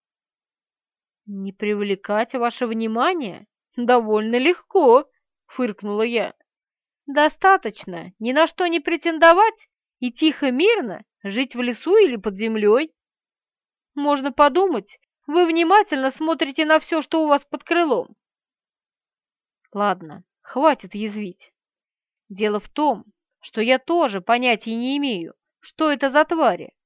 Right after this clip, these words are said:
хоть и честно проштудировала свою память и книги наставника. Знаю только, что появляются эти существа в столбе пламени из-под земли. И ещё мечи против них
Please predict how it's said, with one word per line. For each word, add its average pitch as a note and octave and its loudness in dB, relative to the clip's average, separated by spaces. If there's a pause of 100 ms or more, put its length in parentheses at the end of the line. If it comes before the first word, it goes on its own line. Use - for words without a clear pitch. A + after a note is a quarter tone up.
(180)
хоть A3 -6
и D#4+ 0
честно D#4 0
проштудировала C4+ -2
свою B3+ 2
память B3+ 0 (240)
и B3 -6
книги A#3+ -4
наставника. G#3+ 0 (880)
Знаю A3+ 0
только, F3+ -8 (260)
что - -4
появляются A3 0
эти G#3 -6
существа C4 -8 (340)
в - -20
столбе A#3+ 2
пламени B3+ 2
из-под A#3+ -8
земли. D#4+ -4 (640)
И G#3+ -8
ещё C4 -4 (420)
мечи G#3+ -6
против G4 -2
них A3 -8